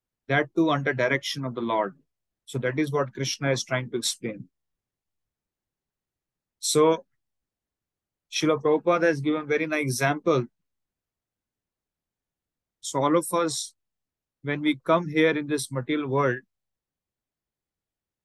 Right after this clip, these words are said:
Krishna says in Bhagavad Gita, "Devi Esha Gudmai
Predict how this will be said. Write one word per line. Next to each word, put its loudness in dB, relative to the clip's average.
Krishna -4
says -2
in -6
Bhagavad -2
Gita, 0
"Devi 2
Esha -4
Gudmai -4